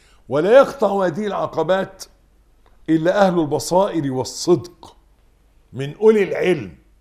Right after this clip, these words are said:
السائرين على جادة التوفيق، قد أنزلوا الأعمال منازلها، وأعطوا كل عمل حقه من ذل العبودية".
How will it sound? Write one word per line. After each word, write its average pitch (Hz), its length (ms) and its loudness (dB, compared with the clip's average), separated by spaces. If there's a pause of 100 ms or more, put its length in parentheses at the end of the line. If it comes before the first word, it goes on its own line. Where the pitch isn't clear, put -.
(880)
السائرين 165 880 -2
على 165 500 -2
جادة 151 680 -2
التوفيق، 127 920 -6 (1300)
قد 135 280 -4 (100)
أنزلوا 175 640 -2
الأعمال 165 1000 -4
منازلها، 160 1400 -4 (720)
وأعطوا 160 1160 0 (400)
كل 240 480 -2
عمل 302 1000 2 (120)
حقه 302 1080 6
من 180 320 -4
ذل 240 340 6
العبودية". 160 840 -2